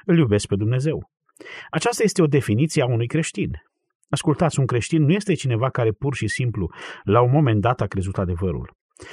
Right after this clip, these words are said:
Un creștin este cineva care are o iubire continuă pentru Dumnezeu, iar această iubire rezistă chiar și în încercare. Adică ce am spune despre o dragoste la nivel uman care ar fi bună doar dacă nu ar exista probleme?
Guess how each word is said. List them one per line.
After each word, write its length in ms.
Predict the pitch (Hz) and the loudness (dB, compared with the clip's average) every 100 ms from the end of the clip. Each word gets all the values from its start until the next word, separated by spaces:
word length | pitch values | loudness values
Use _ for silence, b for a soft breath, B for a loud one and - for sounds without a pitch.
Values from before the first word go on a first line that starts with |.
| B B | B B
Un 100 | 165 | 0
creștin 320 | 151 - 196 | 2 0 0
este 200 | 185 147 | 0 -2
cineva 360 | - 107 104 | -2 -2 0
care 280 | 156 139 123 | 0 0 0
are 220 | 95 156 160 | 2 2 2
o 40 | |
iubire 400 | 110 85 107 131 | 0 -2 -2 -2
continuă 480 | - 98 92 120 104 | 0 -2 0 -2 -2
pentru 260 | 101 95 | -2 -4
Dumnezeu, 580 | 85 90 87 80 73 64 _ B B B | -2 -2 -2 -4 -6 -8 _ B B B
iar 200 | B 110 | B 2
această 420 | 104 - 143 - | 2 2 -2 0
iubire 380 | 196 139 101 120 | 2 2 2 2
rezistă 540 | 117 113 95 175 - 110 | 2 0 0 -4 -2 -4
chiar 300 | - 156 175 | -2 -4 -2
și 120 | - | -4
în 60 | 117 | -4
încercare. 560 | 107 113 - 85 73 - _ _ _ _ _ _ - B B | -2 -6 -6 -8 -8 -12 _ _ _ _ _ _ -20 B B
Adică 240 | 165 185 | -2 -2
ce 180 | 175 233 | -2 -2
am 100 | 226 | -2
spune 360 | - - 143 | -2 0 2
despre 260 | 120 117 - | 2 -2 -2
o 20 | |
dragoste 440 | 85 117 123 117 104 | 0 0 -2 -4 0
la 100 | 101 | 0
nivel 260 | 90 110 | 0 0
uman 280 | 98 104 123 | 0 0 -2
care 200 | 117 104 | -2 -4
ar 80 | 95 | -4
fi 120 | - | -6
bună 280 | 85 113 117 | -6 -2 -2
doar 320 | 82 - 123 | -2 0 0
dacă 280 | 104 104 - | -2 -4 -2
nu 80 | 101 | 0
ar 60 | |
exista 400 | 98 82 87 - | 0 -2 -6 -6
probleme? 440 | 90 85 76 76 | -4 -4 -6 -8